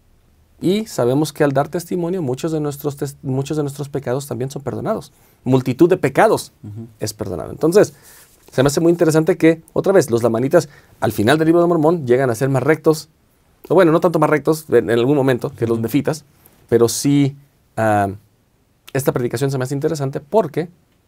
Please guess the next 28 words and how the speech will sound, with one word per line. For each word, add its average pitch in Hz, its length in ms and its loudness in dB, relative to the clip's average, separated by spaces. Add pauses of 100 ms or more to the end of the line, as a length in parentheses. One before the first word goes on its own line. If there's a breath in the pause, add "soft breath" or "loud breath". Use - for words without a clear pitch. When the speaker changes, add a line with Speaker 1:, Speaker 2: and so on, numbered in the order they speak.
Speaker 1:
eran 123 200 -4
un 123 80 -8
pueblo 123 200 -6
obstinado 131 420 -4
y 127 120 -4
un 127 120 -6
pueblo 131 240 -6
bastante 113 340 -10
difícil. - 300 -14 (400 soft breath)
Speaker 2:
Bueno, 139 280 -4
yo 131 120 -6
creo 139 220 -4
que 117 60 -4
si 147 140 -8
nos 139 100 -2
enfocamos 135 300 -4
en 139 60 -2
el 131 100 -2
objetivo 131 460 -4
misional 123 500 -6
hoy 123 80 -4
en 117 100 -8
día, 113 320 -8
el, 113 240 -8
el 107 180 -8
propósito, 123 640 -4
el 113 80 -4
objetivo, 127 680 -4